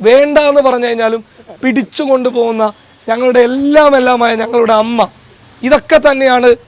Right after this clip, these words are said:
കേരളം. മലയാളികൾ കാരണം വയനാട്ടിലെ പല ക്യാമ്പുകളും ഇപ്പോൾ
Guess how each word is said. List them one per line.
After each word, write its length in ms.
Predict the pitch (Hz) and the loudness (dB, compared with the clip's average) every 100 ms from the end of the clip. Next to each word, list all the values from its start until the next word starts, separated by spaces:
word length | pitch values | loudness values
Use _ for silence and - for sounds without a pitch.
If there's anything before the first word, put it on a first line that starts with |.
| - | -2
കേരളം. 280 | 240 220 170 - _ - - - 214 | 0 0 -2 -10 _ -20 -20 -4 0
മലയാളികൾ 600 | 247 285 302 311 311 302 277 | 2 4 4 4 4 4 4
കാരണം 280 | 254 208 165 _ _ _ _ - | 2 0 -6 _ _ _ _ 0
വയനാട്ടിലെ 640 | 226 262 277 285 294 277 277 - - - - - | 2 4 2 2 2 2 2 -2 -20 -20 -10 -2
പല 140 | 269 330 311 | 2 4 2
ക്യാമ്പുകളും 500 | 294 285 277 262 254 - - | 0 0 2 2 0 -4 -8
ഇപ്പോൾ 240 | 208 269 | -2 2